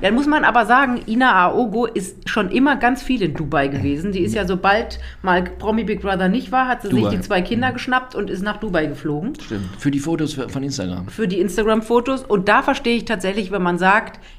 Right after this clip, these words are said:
Speaker 1: jetzt machen die das ja nicht wegen der Kohle, der hat ja genug verdient in seiner kurzen Fußballerkarriere. Ähm, und da verstehe ich tatsächlich, dass man sagt, solange die Kinder noch nicht in der Schule sind und wir dann ortsgebunden sind,
Speaker 2: Ja.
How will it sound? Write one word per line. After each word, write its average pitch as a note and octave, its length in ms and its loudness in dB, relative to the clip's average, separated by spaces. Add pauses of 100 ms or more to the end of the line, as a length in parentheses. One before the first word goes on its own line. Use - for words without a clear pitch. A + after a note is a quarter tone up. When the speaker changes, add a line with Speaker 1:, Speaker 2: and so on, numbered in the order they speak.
Speaker 1:
jetzt C3 160 -10
machen D#3+ 240 -2
die F#3 100 0
das G3 160 0
ja E3+ 80 0
nicht E3 160 -2
wegen D#3 160 -2
der C#3 100 -2
Kohle, G3+ 400 0
der D#3+ 160 0
hat E3+ 120 -2
ja D#3 80 -2
genug D3+ 260 -4
verdient C#3+ 320 -2
in C#3 80 -6
seiner C#3+ 200 -4
kurzen D#3 300 -6
Fußballerkarriere. D3+ 920 -2 (520)
Ähm, E3+ 480 4 (160)
und F3+ 220 2
da A3 140 4
verstehe A3 320 -2
ich G#3+ 80 -6
tatsächlich, G3+ 340 -2
dass G3 160 -2
man F#3 140 0
sagt, F3+ 240 0
solange F3+ 240 0
die F#3 100 -2
Kinder B3 260 -2
noch A3 120 -6
nicht F#3+ 120 -2
in F#3+ 60 0
der E3+ 80 0
Schule A#3+ 340 -2
sind F3 340 0
und F3 180 -2
wir F#3+ 100 2
dann F3 160 0
ortsgebunden D#3+ 720 -2
sind, D3 240 -2
Speaker 2:
Ja. A2 180 -2